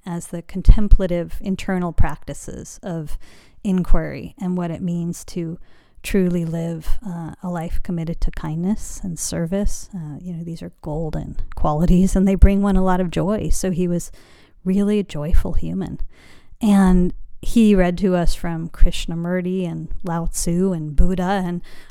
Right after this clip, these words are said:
all kinds of different teachers, just kind of saying, "This is gonna be important in your life, your spiritual path. So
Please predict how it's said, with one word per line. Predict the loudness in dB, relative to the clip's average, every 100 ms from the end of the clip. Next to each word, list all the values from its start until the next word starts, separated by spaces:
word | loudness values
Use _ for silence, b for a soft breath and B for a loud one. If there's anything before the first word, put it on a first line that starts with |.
| B
all | -10
kinds | -6 0 4 4
of | 4
different | -4 0 0 0 -6 -2
teachers, | 2 2 0 -6 -8
just | -8 -10 -4
kind | 0 2
of |
saying, | 2 2 2 0 -2 -6
"This | -4 4 6
is | 4
gonna | 0 0
be | 0 -2
important | 10 10 10 6 -4
in | -6
your | -10
life, | -14 -10 -10
your | -10
spiritual | -12 -6 -4 -4 -10
path. | 2 2 2 -4
So | -6 -6